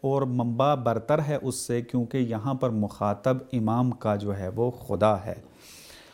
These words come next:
تو یہاں پر جو مطالب بیان ہوں گے وہ بہت ہی بلند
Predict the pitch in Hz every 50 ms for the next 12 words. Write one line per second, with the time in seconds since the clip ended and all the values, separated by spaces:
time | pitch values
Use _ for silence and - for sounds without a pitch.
0 | - _ _ - - 180 165 185 175 196 233 233 254 233 220 233 220 208 185 -
1 | 165 160 165 190 185 165 160 151 147 147 160 170 156 143 143 135 135 123 127 127
2 | 131 139 - - - 120 120 139 147 143 127 123 120 107 - 147 - - - 143
3 | 127 107 113 107 110 110 110